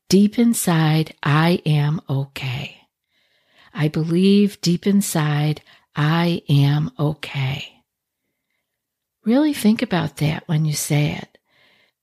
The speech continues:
Really take a moment to look deep inside, because I know that deep inside you're okay, especially those of you listening right here at this moment. Everything's okay.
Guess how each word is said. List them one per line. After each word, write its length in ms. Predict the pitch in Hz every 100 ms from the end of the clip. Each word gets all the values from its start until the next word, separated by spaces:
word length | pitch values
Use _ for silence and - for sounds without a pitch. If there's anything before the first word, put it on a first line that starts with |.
| _ _ _ _
Really 480 | 165 196 247 294 294
take 280 | 254 240 226
a 60 |
moment 400 | 196 180 196 202
to 140 | - 180
look 540 | 170 202 247 151 - -
deep 280 | 196 233 285
inside, 680 | 269 247 165 135 120 - - _ _ _ _ _ _ _ _
because 280 | - 208 220
I 200 | 233 285
know 640 | 294 233 240 196 151 151 170
that 240 | 180 -
deep 240 | 196 220 247
inside 560 | 214 - 208 190 175
you're 280 | 160 180 196
okay, 720 | 202 196 190 208 202 143 156 _ _ - _ _ 214
especially 800 | 185 - 254 - 311 285 269
those 320 | 214 214 214 214
of 100 | 220
you 140 | 226
listening 540 | 226 233 240 233 190
right 340 | 156 160 202 233
here 220 | 247 233
at 140 | 220
this 260 | 233 220 226
moment. 400 | 233 254 185 - -
Everything's 520 | 214 254 254 247 247
okay. 720 | 233 - - 240 226 151 175